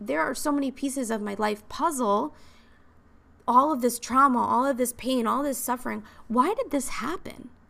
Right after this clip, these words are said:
And I didn't, and I didn't ask that question from a space of, like, you know,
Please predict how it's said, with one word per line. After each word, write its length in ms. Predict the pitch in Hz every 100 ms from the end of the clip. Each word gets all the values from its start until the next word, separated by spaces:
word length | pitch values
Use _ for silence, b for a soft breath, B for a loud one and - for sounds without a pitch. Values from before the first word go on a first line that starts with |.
| - _ _ _ - _ _ _ _ -
And 120 | 277
I 80 | 311
didn't, 220 | 415 -
and 100 | 370
I 80 | 403
didn't 220 | 480 494
ask 260 | 311 320 -
that 180 | 269
question 640 | - 277 269 285 262 226 220
from 200 | - 233
a 80 | 226
space 540 | - - 247 240 - -
of, 340 | 226 220 220
like, 300 | 214 208 - - - - - _
you 120 | -
know, 180 | - 196